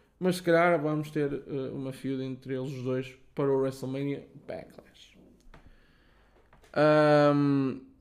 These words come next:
depois tivemos um backstage segment em que Jinder Mahal,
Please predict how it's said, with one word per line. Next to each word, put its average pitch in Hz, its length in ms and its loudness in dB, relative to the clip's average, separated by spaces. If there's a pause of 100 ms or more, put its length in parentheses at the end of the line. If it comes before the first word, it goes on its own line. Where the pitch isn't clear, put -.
(100)
depois 160 420 4
tivemos 147 580 2
um 139 80 -2
backstage 135 440 0
segment 123 420 0
em 131 140 -2
que 127 220 -4
Jinder 139 300 2
Mahal, 135 580 2